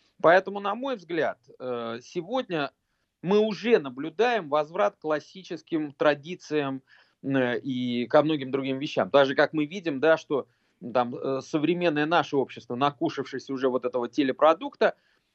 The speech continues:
э, с огромной жадностью и с большим интересом пересматривает и смотрит там старые советские фильмы, старые западные фильмы, там перечитывает эти книги. То есть возврат к этой культуре, он сегодня происходит,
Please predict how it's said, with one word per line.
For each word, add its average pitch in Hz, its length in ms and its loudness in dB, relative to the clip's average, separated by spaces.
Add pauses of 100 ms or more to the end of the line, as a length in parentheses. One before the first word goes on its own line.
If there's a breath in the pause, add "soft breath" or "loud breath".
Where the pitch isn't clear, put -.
э, 131 540 2
с - 220 -20
огромной 165 600 2
жадностью 143 800 0
и 127 40 -8
с - 100 -16
большим 143 420 -2
интересом 170 520 -6
пересматривает 147 800 -2
и 113 60 -20
смотрит 156 380 -12
там 113 160 -6
старые 151 320 0
советские 131 560 -6
фильмы, 110 340 -10 (340 soft breath)
старые 143 360 4
западные 123 540 -2
фильмы, 107 400 -8
там 110 220 0
перечитывает 135 720 -2
эти 127 160 -8
книги. 170 280 -2
То - 120 0
есть 147 120 0
возврат 175 520 4
к - 40 -12
этой 175 160 -8
культуре, 247 400 -12
он 185 80 -12
сегодня 196 300 -8
происходит, 180 800 -6